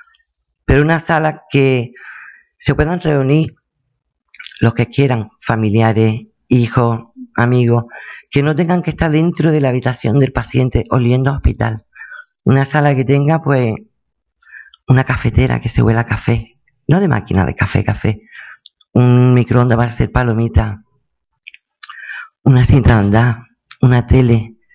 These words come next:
vídeo, mm, veinte mil cosas que se pueden hacer, revistas.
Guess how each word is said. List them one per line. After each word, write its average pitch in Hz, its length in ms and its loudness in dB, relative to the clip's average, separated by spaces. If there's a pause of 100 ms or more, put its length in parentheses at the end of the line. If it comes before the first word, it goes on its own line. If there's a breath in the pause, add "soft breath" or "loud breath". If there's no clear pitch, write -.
(260 loud breath)
vídeo, 110 640 2 (360 loud breath)
mm, 113 760 4 (520)
veinte 127 300 2
mil 143 180 0
cosas 156 280 -4
que 135 80 -2
se 127 80 -4
pueden 131 260 0
hacer, 123 300 -4
revistas. 117 600 -2